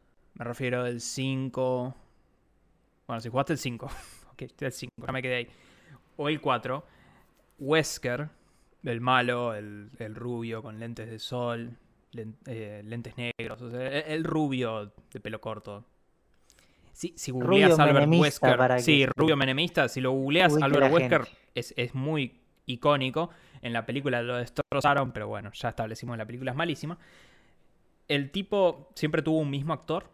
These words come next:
Speaker 1: Es muy famoso el actor. Bueno, resulta que saltó que en Twitter el chabón es un, es un enfermo mental,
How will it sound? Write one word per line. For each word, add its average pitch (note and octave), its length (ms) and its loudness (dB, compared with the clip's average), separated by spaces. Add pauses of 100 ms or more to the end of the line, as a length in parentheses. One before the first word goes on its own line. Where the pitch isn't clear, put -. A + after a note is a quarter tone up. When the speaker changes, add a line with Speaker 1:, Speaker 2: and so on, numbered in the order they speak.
(340)
Speaker 1:
Es C#3+ 160 -6
muy D3 420 6
famoso B2 420 -6
el G2 80 -12
actor. - 240 -16 (500)
Bueno, C3+ 220 4
resulta F#3 380 0
que D#3 240 0
saltó C3+ 400 2
que B2+ 120 -2 (100)
en A2 80 -8
Twitter B2+ 380 -6
el A2+ 160 -8
chabón A#2+ 320 -2
es A2+ 140 -12
un, G#2 220 -16 (1500)
es B2+ 200 -6
un A#2 100 -4
enfermo A#2+ 560 2
mental, A#2+ 760 4